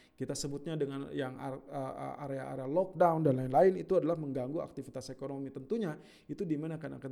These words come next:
terganggu dan otomatis kalau ternyata tidak diimbangi dengan pemangkasan supply,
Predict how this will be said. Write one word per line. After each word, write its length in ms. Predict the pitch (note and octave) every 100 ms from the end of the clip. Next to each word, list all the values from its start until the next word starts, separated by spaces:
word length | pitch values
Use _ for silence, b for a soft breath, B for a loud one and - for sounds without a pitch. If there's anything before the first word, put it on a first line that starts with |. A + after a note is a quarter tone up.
| B2+
terganggu 480 | B2 B2 B2 F3+ -
dan 160 | C3
otomatis 560 | B2 C3 C#3 F3 D#3+ D3+
kalau 400 | D#3 D3+ D#3+ G3+
ternyata 400 | F3+ D#3 C#3+ D3
tidak 400 | - F3 D#3+ E3+
diimbangi 520 | D#3+ D#3 D3 C#3+ C#3+
dengan 400 | C#3+ C3+ C3+ C3 C#3 B B B
pemangkasan 640 | - F#3 F#3 F3+ F3 D#3+ D3
supply, 560 | A3 A#3 - C#3 C3